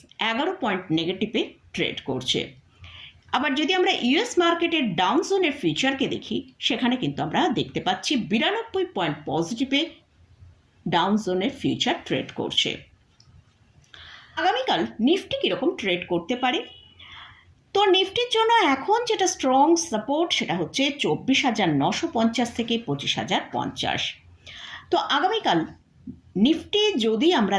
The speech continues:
দেখি, মানে নিফটির মধ্যে যদি ভালো ব্রেকআউটটা আমরা দেখতে চাই, তাহলে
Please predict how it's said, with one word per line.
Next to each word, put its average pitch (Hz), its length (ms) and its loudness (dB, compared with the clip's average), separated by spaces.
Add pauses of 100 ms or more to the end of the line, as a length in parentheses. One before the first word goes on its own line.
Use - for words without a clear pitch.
(140)
দেখি, 190 300 2 (1000)
মানে 165 140 4 (120)
নিফটির 269 340 4
মধ্যে 269 180 2 (100)
যদি 226 140 2 (220)
ভালো 202 260 2 (560)
ব্রেকআউটটা 254 580 -2
আমরা 185 140 2 (120)
দেখতে 139 240 -2 (100)
চাই, 131 220 -4
তাহলে 180 180 0